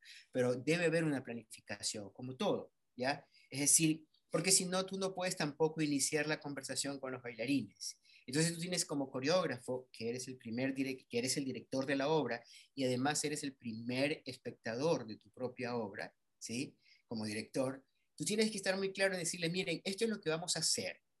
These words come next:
Hasta aquí tengo entendido, esta parte no la entiendo, pero yo voy a, en-, en-, voy a descubrirla con ustedes",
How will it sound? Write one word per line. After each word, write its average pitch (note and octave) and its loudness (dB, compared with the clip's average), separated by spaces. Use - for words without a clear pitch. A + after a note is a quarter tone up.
Hasta B2 -4
aquí - -4
tengo G3 0
entendido, F3+ 0
esta E3 -2
parte F3+ 0
no F3 -4
la F3 -2
entiendo, F#3+ 0
pero D3 -2
yo C3 -6
voy D3 0
a, D3 2
en-, B2+ -4
en-, A#2+ -10
voy C#3+ 0
a E3 4
descubrirla C#3+ -2
con C3 -2
ustedes", - -2